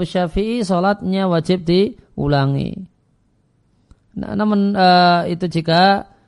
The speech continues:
seorang itu berjalan dalam, eh, mengikuti madhab Syafi'i dalam masalah ini.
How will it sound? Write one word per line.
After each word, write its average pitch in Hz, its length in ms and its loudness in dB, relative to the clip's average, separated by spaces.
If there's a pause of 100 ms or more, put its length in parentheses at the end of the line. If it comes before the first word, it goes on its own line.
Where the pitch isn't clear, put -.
(140)
seorang 165 400 -2
itu 175 240 0
berjalan 170 480 0
dalam, 160 400 0
eh, 151 560 -2
mengikuti 175 480 -4
madhab 170 320 0 (160)
Syafi'i 208 720 -2 (320)
dalam 180 240 0
masalah 156 480 0
ini. 139 480 -6